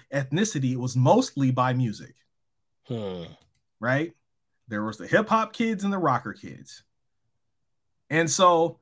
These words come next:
Speaker 1: there was a point in my development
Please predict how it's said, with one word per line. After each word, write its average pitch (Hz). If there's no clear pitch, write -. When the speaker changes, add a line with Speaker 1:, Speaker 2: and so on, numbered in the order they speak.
Speaker 1:
there 175
was 175
a 143
point 214
in 151
my 143
development 220